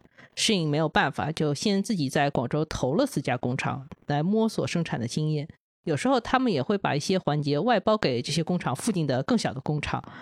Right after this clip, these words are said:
然后包括版样啊、面料、辅料都直接送到小工厂里面，你们这儿做就可以了。那慢慢的话，就把这些小的工厂资源都给吸引过来了。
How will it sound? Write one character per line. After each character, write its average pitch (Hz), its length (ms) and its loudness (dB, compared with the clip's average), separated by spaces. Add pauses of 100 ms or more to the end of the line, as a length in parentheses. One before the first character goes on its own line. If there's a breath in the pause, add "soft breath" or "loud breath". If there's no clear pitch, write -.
(120)
然 127 120 0
后 143 120 2
包 175 160 2
括 170 120 0
版 139 380 0
样 180 220 4
啊、 143 260 4 (160)
面 185 300 2
料、 170 240 4
辅 143 300 -4
料 170 140 4
都 208 160 2
直 - 140 -4
接 180 80 2
送 302 220 2
到 175 100 4
小 131 160 -2
工 156 140 0
厂 135 180 -2
里 123 60 -2
面， 123 200 -2
你 160 120 0
们 151 100 0
这 262 80 2
儿 214 100 4
做 339 180 2
就 175 100 2
可 - 180 -4
以 165 40 -4
了。 - 160 -6 (360)
那 196 60 2
慢 240 180 4
慢 233 160 2
的 208 80 4
话， 160 160 2
就 147 140 0
把 135 160 0
这 151 100 -4
些 151 120 2
小 160 180 -2
的 139 80 -2
工 170 140 -2
厂 131 180 -2
资 - 140 -2
源 139 120 0
都 165 80 0
给 117 120 -4
吸 - 240 2
引 208 120 0
过 143 160 0
来 123 160 -8
了。 151 80 -8